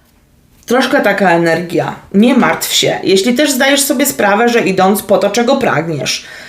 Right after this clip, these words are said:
zamykasz za sobą jakieś możliwości, jakieś znajomości, tej karty mówią: Nie martw się tym, dlatego że tego wymagała sytuacja.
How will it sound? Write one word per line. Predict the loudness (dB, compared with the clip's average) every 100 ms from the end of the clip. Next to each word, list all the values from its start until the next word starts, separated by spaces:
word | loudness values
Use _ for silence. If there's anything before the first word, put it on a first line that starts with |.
| -20 -10
zamykasz | 0 2 2 2 0
za | 0
sobą | 0 0
jakieś | -2 -2 0
możliwości, | 0 0 2 0 2
jakieś | 0 0 0
znajomości, | 2 2 2 2 2 2 0
tej | 0 0
karty | 0 0 2 2
mówią: | 2 4 2 2 -2 -12 -2
Nie | 2 4
martw | 4 2 -4
się | -4 -4
tym, | -2 0 0 -2
dlatego | 0 0 2 2 2
że | 2
tego | 0 2 2
wymagała | 4 4 4 2 2
sytuacja. | 0 -2 0 2 0 -2 -4 -4